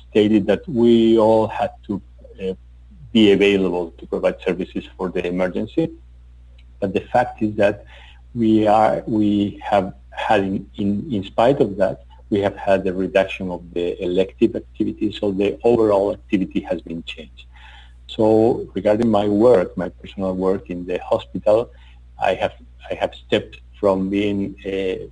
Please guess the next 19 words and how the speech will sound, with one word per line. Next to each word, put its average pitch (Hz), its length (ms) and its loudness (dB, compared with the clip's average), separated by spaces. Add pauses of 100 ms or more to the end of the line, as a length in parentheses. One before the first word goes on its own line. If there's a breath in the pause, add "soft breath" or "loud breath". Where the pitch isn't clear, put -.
(220)
a 87 380 -10
spine 98 560 -2
surgeon 98 440 -2
specialized 95 580 -2
in 90 140 -10
deformity 117 720 -2
and 95 120 -6
in 92 160 -8
complex 104 460 -4
cases. 120 560 -2
Now 104 260 0
I'm 101 380 0 (580 soft breath)
only 98 300 -4
on 98 320 -6
call 127 440 2 (120)
for 107 180 0 (100)
trauma, 95 640 -2 (400)
uh, 90 640 -8 (220)
cases, 131 580 0